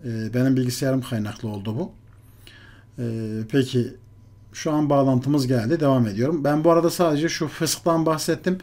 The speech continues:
E, dersi paketten izlerken, e, fısk hakkında söylediklerimi oradan, e, yeniden izleme fırsatı bulacaksınız. E, اَلَّذ۪ينَ يَسُدُّونَ عَنْ سَبِيلِ اللّٰهِ وَيَبْغُونَهَا عِوَجًا. Bunların tek tek, e, ayrı ayrı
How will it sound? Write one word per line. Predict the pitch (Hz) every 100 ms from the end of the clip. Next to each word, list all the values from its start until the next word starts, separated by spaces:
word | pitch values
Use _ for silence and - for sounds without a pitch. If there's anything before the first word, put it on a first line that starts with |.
| - - - -
E, | 123 123
dersi | 143 143 -
paketten | 147 131 143 147
izlerken, | 143 139 165 127 139 208 -
e, | 127 123 123 123 127
fısk | - 156 -
hakkında | - 123 123 120 120
söylediklerimi | - 131 123 127 151
oradan, | 131 117 143 - - - -
e, | 120 113 113 113
yeniden | 135 135 131
izleme | 139 123 131 127
fırsatı | - 120 139
bulacaksınız. | 131 120 113 113 147 185 - - - - - - - - -
E, |
اَلَّذ۪ينَ | 131 147 165 170 202 190
يَسُدُّونَ | 175 180 165 175
عَنْ | 160 160
سَبِيلِ | 160 151 147 147
اللّٰهِ | 151 160
وَيَبْغُونَهَا | 147 143 143 156 143 135 160 147
عِوَجًا. | 139 123 104 92 117 139 220 - - - - - - - -
Bunların | 175 185 190
tek | 196 196
tek, | - 165 -
e, | 143 139 139 135 139 131 - - - -
ayrı | 139 147 143 175
ayrı | 147 143 135 131 160